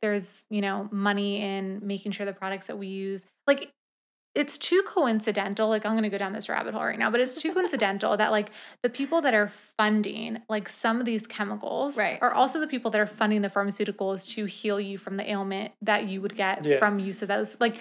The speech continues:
Speaker 1: it's way
Speaker 2: <sighs>
Speaker 1: too
Speaker 3: But pharmaceuticals that
Speaker 1: close,
Speaker 3: won't
Speaker 1: you
Speaker 3: heal
Speaker 1: know?
Speaker 3: you, but will put a Band-Aid on the symptom.
Speaker 1: Well, we'll keep you as a customer
Speaker 3: Yeah.
Speaker 1: forever.
Speaker 2: Yeah.
Speaker 1: Um, what was it? Was it Bayer that just, that recently bought,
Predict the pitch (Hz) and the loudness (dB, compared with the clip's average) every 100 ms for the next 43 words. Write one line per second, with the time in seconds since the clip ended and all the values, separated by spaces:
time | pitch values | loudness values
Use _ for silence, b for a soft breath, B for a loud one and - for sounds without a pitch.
0 | B B B 247 247 226 220 269 285 311 | B B B 2 2 -2 2 6 6 6
1 | 294 269 - 170 190 180 - 165 156 - | 6 6 8 10 10 10 6 6 8 8
2 | 151 156 214 185 180 123 127 127 131 127 | 8 6 8 10 10 10 8 8 6 6
3 | 127 135 135 139 139 131 127 127 120 117 | 4 4 6 6 6 6 6 4 2 0
4 | - 214 208 262 247 277 285 294 285 247 | 6 6 10 10 10 8 2 0 0 2
5 | 233 214 208 208 240 220 214 208 214 147 | 2 4 2 0 0 0 2 0 2 6
6 | - 214 208 208 214 - 262 226 247 - | 8 8 6 4 0 0 2 2 0 2
7 | 226 226 208 214 233 B - - 339 233 | 4 6 4 -2 -8 B -18 -12 -4 0
8 | 226 220 226 226 208 - 226 254 285 247 | 0 -2 -2 -2 -4 -4 -4 -2 -4 -4
9 | 247 - - 240 233 226 220 240 226 226 | -6 -6 -8 -6 -4 -2 -2 -4 0 0
10 | 214 208 208 202 | 2 2 2 2